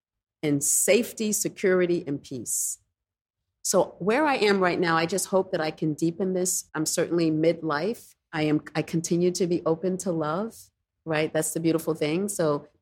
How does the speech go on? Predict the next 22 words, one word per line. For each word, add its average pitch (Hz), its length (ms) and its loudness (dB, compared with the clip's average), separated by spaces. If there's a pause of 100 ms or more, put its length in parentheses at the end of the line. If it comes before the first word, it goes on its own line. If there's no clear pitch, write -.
(280)
I'd 226 120 0
like 185 180 4
to 208 100 -2
be 180 140 2
in 165 100 2
a 156 60 -2
nice, 151 520 -2
loving, 160 680 2 (200)
kind 160 520 -2
relationship 160 840 -4 (460)
where 170 140 2
that 160 240 2
person 170 360 2
recognizes 151 840 0 (680)
their 156 280 4
power 160 480 0
and 147 260 -2
their 147 220 0
love 151 260 0
and 143 160 0
their 143 140 0
peace, 147 560 -4